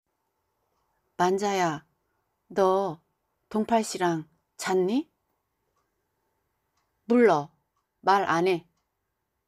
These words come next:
그건 잤다는 말이었다.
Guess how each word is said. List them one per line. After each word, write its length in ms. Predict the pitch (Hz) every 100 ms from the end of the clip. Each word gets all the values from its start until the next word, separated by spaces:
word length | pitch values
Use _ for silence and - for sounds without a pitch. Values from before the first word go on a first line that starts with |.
| _ _ _ _ _ _ _
그건 440 | - 220 196 196 196
잤다는 600 | - 190 208 196 190 185
말이었다. 720 | 185 185 175 160 _ 165